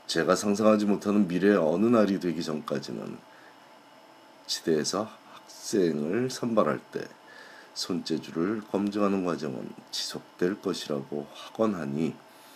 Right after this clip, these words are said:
치대 지망생들은 이 점을 간과하지 말고 학업에만 매진하지 말고 자신의 방식대로 손을 활용하여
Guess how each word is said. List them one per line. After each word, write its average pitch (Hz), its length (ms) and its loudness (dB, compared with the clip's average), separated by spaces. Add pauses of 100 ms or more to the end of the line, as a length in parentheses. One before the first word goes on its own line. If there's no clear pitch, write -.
(360)
치대 - 320 2
지망생들은 78 1040 -4 (2000)
이 78 100 -4
점을 71 580 -2
간과하지 98 760 -2
말고 78 640 -2 (580)
학업에만 139 720 4
매진하지 95 680 0
말고 69 880 -4
자신의 90 580 -2
방식대로 104 680 0 (960)
손을 110 500 2
활용하여 85 640 -2